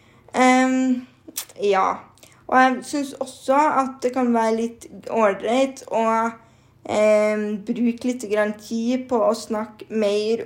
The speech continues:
om, em, forventninger og skjønn, og normer, ikke minst, fordi, eh, samfunnet, eh, samfunnet har jo en hel haug med normer, og normer, det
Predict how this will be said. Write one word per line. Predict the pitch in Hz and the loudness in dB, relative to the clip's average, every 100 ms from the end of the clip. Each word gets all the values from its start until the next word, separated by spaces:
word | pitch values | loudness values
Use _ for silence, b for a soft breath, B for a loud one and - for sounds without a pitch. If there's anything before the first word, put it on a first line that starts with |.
| - | -6
om, | 226 220 226 233 240 240 - - | -4 0 2 4 4 2 -6 0
em, | 202 208 202 202 202 202 202 202 - B B B B - - - | 4 6 4 -2 -4 -6 -10 -14 -20 B B B B -20 -20 0
forventninger | 247 226 214 208 214 202 208 233 208 | 4 4 2 -2 -6 2 4 6 6
og | 214 | 2
skjønn, | 196 233 233 311 440 - _ b b b - - | 0 -2 0 0 -2 -8 _ b b b -2 4
og | 220 220 220 226 | 6 6 4 4
normer, | 233 240 202 208 240 247 240 | 2 2 4 4 2 -2 -8
ikke | 240 226 | -4 0
minst, | 254 262 262 - - - | 2 0 -4 -12 -12 -8
fordi, | 226 196 226 240 233 - | -8 -6 -2 -2 -2 -2
eh, | 226 226 226 | 0 2 2
samfunnet, | 233 262 254 247 202 190 202 262 427 440 b b b b - | 0 0 0 -2 -6 -4 0 2 0 -6 b b b b -4
eh, | 226 226 233 233 233 233 226 226 226 240 | 2 4 4 4 4 2 0 -4 -6 -6
samfunnet | 240 262 247 208 196 208 240 - - _ - - | 0 0 0 -2 -2 0 2 0 -6 _ -20 -14
har | 240 226 208 185 | -2 2 2 2
jo | 208 | 2
en | 226 220 | 2 2
hel | 220 214 233 - | -2 -4 -6 0
haug | 220 233 247 240 233 - 233 | 4 4 2 -2 -6 -8 -4
med | 233 240 | 0 4
normer, | 254 262 240 269 269 - B B B - | 4 4 4 4 4 -2 B B B -4
og | - | 4
normer, | 254 262 262 226 247 254 254 | 6 6 6 4 4 2 0
det | 240 240 247 254 | 2 4 4 0